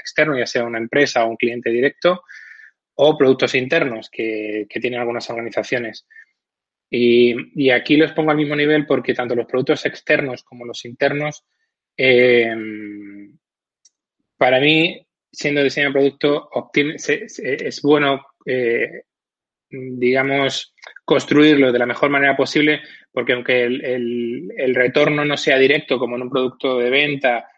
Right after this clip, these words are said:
o una página de e-commerce, eh, sí que tiene una, otro tipo de, de retorno indirecto que, que beneficia y, y mejora el rendimiento de la gente interna dentro de las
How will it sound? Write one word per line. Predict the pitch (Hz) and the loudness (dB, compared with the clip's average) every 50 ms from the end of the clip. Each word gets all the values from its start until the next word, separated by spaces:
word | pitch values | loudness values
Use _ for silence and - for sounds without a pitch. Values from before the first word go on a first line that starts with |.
| _ _ | _ _
o | - 117 | -10 -8
una | 123 127 123 | -8 -8 -8
página | 127 120 - - 135 127 123 123 | -8 -8 -8 -8 -10 -10 -8 -8
de | 120 | -8
e-commerce, | 117 - - 143 139 139 139 143 143 - - _ _ _ _ _ - _ _ _ | -8 -4 -4 -2 -2 -2 -2 -4 -4 -6 -12 _ _ _ _ _ -20 _ _ _
eh, | - 127 123 123 123 123 | -2 0 2 2 2 2
sí | - - 143 | 0 -2 -2
que | - 143 | -2 0
tiene | 135 147 147 | 0 0 0
una, | 147 143 143 143 143 147 156 | 2 2 2 2 2 0 -2
otro | 143 139 - 139 127 | -4 -4 -4 -2 -2
tipo | - 135 131 147 | -2 -2 0 -2
de, | 127 127 127 123 - - | 0 0 0 0 -2 -2
de | 147 127 135 127 | -2 0 2 2
retorno | 123 123 120 123 135 135 143 135 135 139 139 139 - - - - | 4 2 2 2 0 0 0 0 0 -2 -2 -4 -8 -16 -18 -12
indirecto | - 131 131 123 127 131 135 139 - - - 147 135 131 | -10 -8 -4 0 2 2 2 2 0 0 0 0 0 0
que, | 135 120 123 - _ | 0 -2 -4 -6 _
que | - 131 | -6 -2
beneficia | 120 120 117 113 - - 135 120 - 135 | -2 -2 -2 -4 -4 -4 -4 -2 0 -2
y, | 123 135 - 135 127 127 127 | -2 -2 -6 -8 -10 -10 -12
y | _ 123 127 | _ -10 -8
mejora | 127 117 - - 139 127 127 127 | -6 -6 -4 -2 0 2 2 2
el | 123 | 2
rendimiento | 120 123 120 120 120 123 120 123 | 0 -2 -4 -6 -6 -6 -4 -2
de | 123 120 | -2 0
la | 117 113 | -2 -2
gente | - 131 127 120 123 120 120 120 | -4 -8 -12 -8 -8 -8 -8 -10
interna | 117 113 - 123 120 120 113 | -14 _ -4 -4 -4 -2 -6
dentro | 113 113 - 120 | -8 -10 -10 -8
de | 110 104 | -6 -6
las | 110 104 - | -6 -6 -8